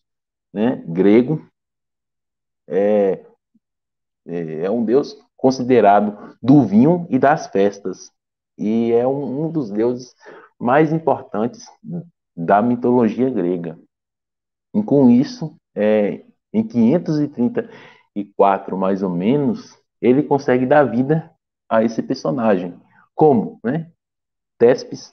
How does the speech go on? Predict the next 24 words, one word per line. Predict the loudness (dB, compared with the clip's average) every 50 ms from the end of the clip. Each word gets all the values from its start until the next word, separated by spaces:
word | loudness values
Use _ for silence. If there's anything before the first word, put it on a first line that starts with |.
| _ _ _ _ _ -4
resolve, | -4 -4 -2 0 0 0 0 0 0 -2 0
é, | 0 0 0 0 -2 -2 0 2 2 2 2 0 -2 0 2
é, | 4 6 6 6 6 6 6
é, |
resolve | 4 4 2 4 4 4 4 4 2 0 -6 _ _ _ _ _ _ _ _ _ -12
vestir | -2 0 0 0 0 -2 -10 -6 -2 -2 0
uma | 0 -2 -2
máscara, | -2 -2 -2 -2 -4 -6 -6 -8 -8 -8 -8 -10 -12 -8
né? | -4 -4 -2 -2 -2
Colocar | 2 4 6 6 6 4 2 2
uma | 2 2
máscara | 2 2 0 0 -2 -4 -4 -2
no | -2 -2 -2
rosto, | 0 0 0 0 -2 -6 -18 -18 -18 -18 _ _ -20 _ _ _ _ _ _ _ _ _ 0
é, | 2 4 6 6 6 6 6 6 4 4 2 -2 -8 -16 -20 -20 _ _ _ _ _ _ _ _ _ _ _ _ _ _ _ -4
com, | 0 2 2 2 2 0 -2 -8 -12 _ _ _ _ _ _ _ _ _ _ -8
é, | -6 -4 0 2 2 2 2 0 -6 -12 -20 _ _ -16
ganchos | -12 -6 -2 0 0 -2 -2 -6 -20 _ _ _ _ _ _ _ _ -6
de | -2 0
uvas, | 2 4 4 4 4 2 0 -2 -2 -2 -4 -8 -14 -20 _ _
né? | -8 -6 -4 -4 -4 -6 -6 -8 -12 -12 -8
Porque | -8 -6 -4 -4 -4
como | -2 0 0 0 2 2
ele | 2 2 0 -2 -6